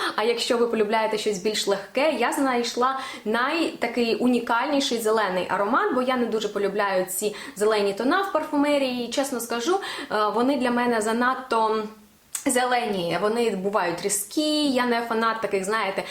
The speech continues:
трав'янистих ароматів, але ось цей англійський бренд Pictor має аромат Time Lapse. І це, знаєте, начебто пікнік. Е,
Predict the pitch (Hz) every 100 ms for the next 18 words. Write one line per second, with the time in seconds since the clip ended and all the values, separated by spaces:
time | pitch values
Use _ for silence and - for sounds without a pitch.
0 | - - 226 202 233 330 311 - 254 254
1 | 247 240 240 220 233 247 - 220 220 -
2 | 180 - 269 302 - 214 226 226 - 196
3 | 233 254 330 330 - 226 190 185 - -
4 | 311 196 220 277 277 226 226 254 254 254
5 | 233 214 175 - - 226 233 214 - 330
6 | 370 254 269 277 226 277 294 285 - 240
7 | 240 233 233 254 262 208 196 277 - -
8 | - 330 202 185